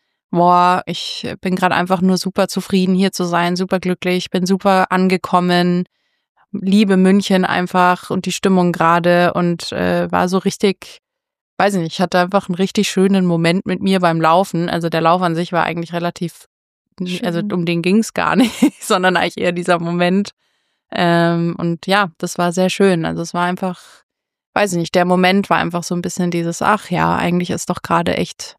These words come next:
Speaker 1: alles gut.“ So jetzt mal in meinem Universum zumindest.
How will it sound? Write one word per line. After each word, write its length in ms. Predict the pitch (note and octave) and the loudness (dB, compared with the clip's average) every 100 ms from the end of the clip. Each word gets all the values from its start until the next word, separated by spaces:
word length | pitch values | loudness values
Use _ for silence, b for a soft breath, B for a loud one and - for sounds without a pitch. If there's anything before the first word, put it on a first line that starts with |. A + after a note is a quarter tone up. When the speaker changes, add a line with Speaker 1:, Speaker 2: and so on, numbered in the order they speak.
| _ | _
Speaker 1:
alles 600 | F#3+ F#3 F#3+ F3+ - - - | 0 2 2 0 -6 -10 2
gut.“ 400 | G#3+ F#3+ - - - | 2 2 -2 -12 -4
So 300 | F#3+ F3+ F3 | 0 2 0
jetzt 220 | F#3 - | -4 -2
mal 160 | E3+ E3+ | 0 2
in 80 | |
meinem 360 | E3+ E3 F3 F3 | 2 4 2 2
Universum 580 | E3+ E3 D#3+ E3 E3 D#3+ | 2 2 4 2 0 -2
zumindest. 600 | - E3+ E3+ F#3+ G3+ - | 0 2 4 2 0 -8